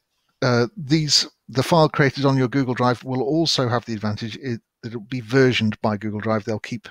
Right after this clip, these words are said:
previous historical versions. So if you, for example, accidentally delete everything and upload to Google Drive, you can go onto Google Drive, find a previous version, and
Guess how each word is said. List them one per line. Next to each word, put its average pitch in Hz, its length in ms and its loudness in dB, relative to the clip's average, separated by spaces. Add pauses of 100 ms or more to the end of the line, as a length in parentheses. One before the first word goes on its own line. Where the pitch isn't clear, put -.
previous 110 400 -4
historical 107 500 -4
versions. 107 360 0
So 120 120 2
if 123 160 0
you, 123 160 -2 (300)
for 113 220 -2
example, 113 480 0 (480)
accidentally 123 840 0
delete 131 360 -2
everything 123 460 2
and 117 80 4
upload 123 420 2
to - 80 -8
Google 117 260 0
Drive, 151 440 4 (340)
you 147 100 -8
can 143 120 0
go 117 260 2
onto 196 260 4
Google 107 220 -4
Drive, 120 320 -2 (240)
find 117 320 -2
a - 40 -6
previous 151 580 -2
version, 113 480 -2 (240)
and 156 260 0